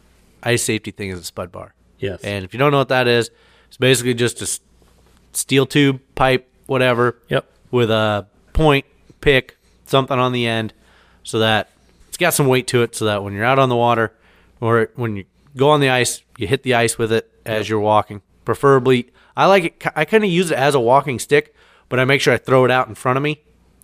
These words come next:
Speaker 1: as I hit it.
Speaker 2: Yep.
Speaker 1: And I just try to, if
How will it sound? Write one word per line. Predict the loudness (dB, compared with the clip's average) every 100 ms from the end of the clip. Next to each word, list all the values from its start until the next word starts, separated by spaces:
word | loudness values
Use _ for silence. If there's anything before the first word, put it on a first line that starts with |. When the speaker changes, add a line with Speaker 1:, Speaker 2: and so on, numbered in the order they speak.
| -10
Speaker 1:
as | -6
I | -2
hit | 2 2
it. | 0 _ _
Speaker 2:
Yep. | -18 -18 _
Speaker 1:
And | -6
I | -4
just | -2 0
try | 0
to, | 0 -2 -8 _ _ _ _ _ _ _ _
if | -10